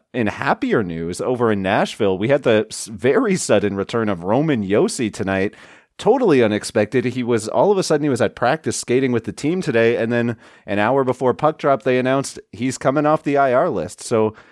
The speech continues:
nice boost for that top power play in Nashville, and they instantly scored.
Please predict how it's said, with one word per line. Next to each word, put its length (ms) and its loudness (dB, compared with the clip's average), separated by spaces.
nice 320 0
boost 320 -2
for 120 0
that 160 2
top 220 0
power 260 0
play 240 -2
in 220 -4
Nashville, 480 0
and 220 -2
they 100 2
instantly 640 -2
scored. 540 -2